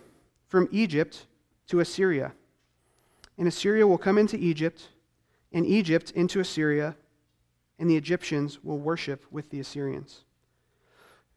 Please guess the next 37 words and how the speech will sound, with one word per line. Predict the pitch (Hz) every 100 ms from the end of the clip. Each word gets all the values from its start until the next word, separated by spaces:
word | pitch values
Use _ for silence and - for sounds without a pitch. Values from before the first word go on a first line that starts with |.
| -
Now, | 180
if | 180
we | 190
didn't | 202
have | 196 190
the | 180
context | - 190 196 190 175 -
of | 170
the | 170
book | 185
of | 175
Isaiah, | 170 170 180
we | 165
might | 175 170
wonder, | 170 175 156
where | 143 180
did | 202
the | 226
Assyrians | 220 - 208 131
come | - 139
from | 143 139
here? | 139 135
But | 156
we | 202
know, | 190 170
we | 196 190
know | 202 190
the |
context | 175 170 165 180 165
that's | 156
happening | 165 160 165
here. | 160 185 208 - - - - _
Judah | - 202 240 208 214 -
is | 190
terrified | - 208 208 202 185
of | 180 165
the, | 175